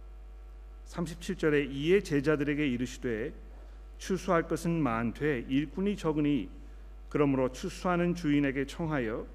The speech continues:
추수할 일꾼을 보내주소서." 하라. 즉, 여러분과 저에게 기도하라고 말씀하시는 것입니다. 예.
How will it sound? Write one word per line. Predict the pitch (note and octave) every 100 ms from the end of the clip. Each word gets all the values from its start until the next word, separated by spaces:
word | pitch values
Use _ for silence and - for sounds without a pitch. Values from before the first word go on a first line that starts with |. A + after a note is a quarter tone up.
| - - -
추수할 | - F#3 E3+ D#3 C#3
일꾼을 | B2+ C3 C3+ B2+ B2+
보내주소서." | - C3 C#3+ D3 C3 C#3 - B2 A#2+ A#2+
하라. | A#2+ G2 F2 - - - - - - - - - - - - - - - - - - - - -
즉, | - E3+ - -
여러분과 | C3+ D#3 E3 D#3+
저에게 | D#3+ B2 A#2+ A2+ A#2+ - - - - - - - - - - -
기도하라고 | - C#3+ D3 D3 C3+ B2
말씀하시는 | G2 F#2 G#2+ G2 A2+ F#2
것입니다. | - - - - - - - - - - - - - - -
예. | -